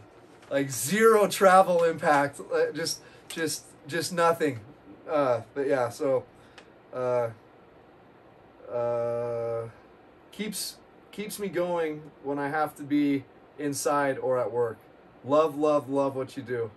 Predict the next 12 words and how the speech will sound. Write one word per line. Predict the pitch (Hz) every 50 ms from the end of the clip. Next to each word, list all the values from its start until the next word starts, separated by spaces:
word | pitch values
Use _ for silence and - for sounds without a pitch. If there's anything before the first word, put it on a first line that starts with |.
| - - - - -
Thank | - 147 151 156 151 -
you | 156 151 151 147 143 143 - -
for | - 139 123
everything. | - 117 120 123 117 - 98 - 98 95 - - - - - - - - - - - - -
Carol | - 127 120 120 123 113
Ellis. | 110 107 104 101 - - - - - - - - - - - - - - - - - -
Carol, | - - 165 151 131 110 98 - - 123 - -
you | 147 151 160
are | 160 151
a | 143 131
sweetheart. | - - - 131 123 117 113 104 95 - - - - - - - - - - - -
You're, | 139 135 143 151 147 131 127 131